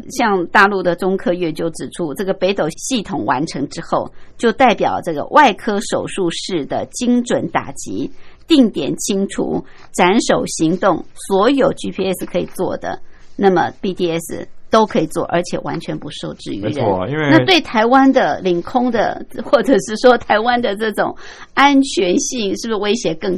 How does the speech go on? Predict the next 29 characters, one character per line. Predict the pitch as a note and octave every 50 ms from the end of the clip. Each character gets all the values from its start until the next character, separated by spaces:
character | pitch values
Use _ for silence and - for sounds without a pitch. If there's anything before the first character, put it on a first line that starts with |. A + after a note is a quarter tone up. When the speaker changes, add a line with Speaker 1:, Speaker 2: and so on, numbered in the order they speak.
| - -
Speaker 1:
大 | - F#2+ D#2+ - G#1+
了？ | - - - - -
Speaker 2:
对 | C3 B2
啦， | A2 B2
因 | D#3+
为 | E3+ D#3 D3 C#3+ - -
其 | - - D#3
实 | C#3 A2+ G2 F#2 - -
讲 | - G#2+ G2+ A#2 B2
起 | - -
来， | D#2 C2+ C2+
斩 | - - E2+ F#2 G#2
首 | - - D2+ B1+ -
战、 | - - E2+ D2 C2 - - -
哈， | D2 C2+ C2 -
点 | D#2+ C#2+ C2+ -
穴 | - D#2+ C#2+
战， | - - D2 C2+ - - - -
Speaker 1:
嗯。 | - G#3 F#3+ F3+ - -
Speaker 2:
这 | - C3
个 | A#2+ G#2+ -
都 | - G2 F#2+ F#2+
要 | F#2+ E2+ D2+
很 | - D2 B1 A#1+
精 | - - E2 E2 -
准 | - C#3 C3+
的 | - - -
定 | - - - C3
位。 | C3+ C3 -